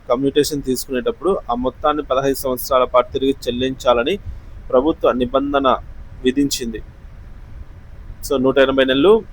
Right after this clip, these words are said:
చెల్లించాలి అని రూల్ ఉంది. దీనికి ప్రధాన కారణం ఆ సమయంలో అమల్లో ఉన్నటువంటి అధిక వడ్డీ రేట్లు. అప్పట్లో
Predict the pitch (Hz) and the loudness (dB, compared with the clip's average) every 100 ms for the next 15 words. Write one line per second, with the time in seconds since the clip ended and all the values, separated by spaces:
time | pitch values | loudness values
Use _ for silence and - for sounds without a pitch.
0 | - 139 135 139 147 131 127 131 139 123 | -4 0 2 2 4 2 4 2 2 0
1 | 135 147 - 131 151 135 120 107 - - | -2 -8 0 6 6 6 2 -4 -8 -6
2 | 127 147 143 131 127 139 143 143 123 123 | 2 2 4 4 6 4 4 4 6 4
3 | 147 190 120 123 131 139 139 139 127 107 | 0 0 0 0 -2 0 2 4 4 2
4 | 135 139 135 131 131 135 123 123 120 139 | 2 2 2 2 0 0 2 2 2 2
5 | 131 123 131 123 - 143 - 123 135 139 | 4 4 2 2 2 -2 0 -4 0 0